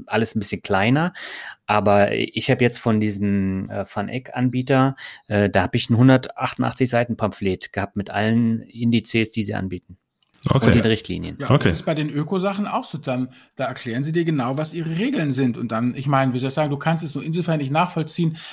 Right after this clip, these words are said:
Speaker 3: weil du müsstest dann natürlich die Rohda-, also, sag mal, für jemanden, der die Rohdaten hat, der kann dann nachvollziehen, warum Microsoft in dem einen ethischen Index drin ist und in dem anderen nicht. Aber die,
Speaker 1: Ja.
Speaker 3: die Rules, die sind offengelegt. Also
Speaker 2: Mhm.
Speaker 3: das, das ist schon da. Aber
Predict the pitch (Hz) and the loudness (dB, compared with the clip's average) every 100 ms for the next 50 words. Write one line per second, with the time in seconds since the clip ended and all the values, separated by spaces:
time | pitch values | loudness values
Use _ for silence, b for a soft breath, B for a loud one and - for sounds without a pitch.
0 | B 143 147 151 175 - 151 160 156 151 | B 2 4 4 2 0 -2 0 0 0
1 | 151 143 147 147 160 160 156 147 131 - | -2 0 0 4 2 2 0 -2 -4 -8
2 | 165 160 151 147 180 175 151 151 147 160 | 2 2 2 2 4 4 2 0 2 2
3 | 175 156 151 139 151 294 - b b 135 | 4 2 2 0 2 0 -4 b b -8
4 | 139 180 185 180 196 330 - 156 - 151 | -2 0 2 2 0 0 -2 -4 -2 0
5 | 139 135 b 143 139 135 156 156 143 156 | 0 -2 b -2 0 2 0 -2 -4 -4
6 | 147 135 139 139 - 143 151 143 160 160 | -2 0 0 0 -2 -2 0 -2 -4 -4
7 | 160 - 147 151 139 143 - 143 160 156 | -4 -6 -4 -2 -2 -4 -4 -2 -2 0
8 | 151 147 127 135 151 214 226 - - b | 0 2 4 6 10 10 8 4 -10 b
9 | b _ 123 135 135 147 135 139 165 370 | b _ -2 0 2 0 4 6 8 8
10 | 165 - - - _ _ _ - 123 120 | 8 4 -2 -6 _ _ _ -8 -6 -2
11 | 240 - 277 214 147 123 107 98 - - | -2 2 2 2 2 2 0 -4 -12 -20
12 | _ _ _ _ _ 135 123 131 123 113 | _ _ _ _ _ -6 2 4 6 6
13 | 120 - - 113 117 143 180 - 240 - | 4 -4 -10 -16 -4 0 0 0 0 2
14 | 330 262 - 156 | 4 4 6 4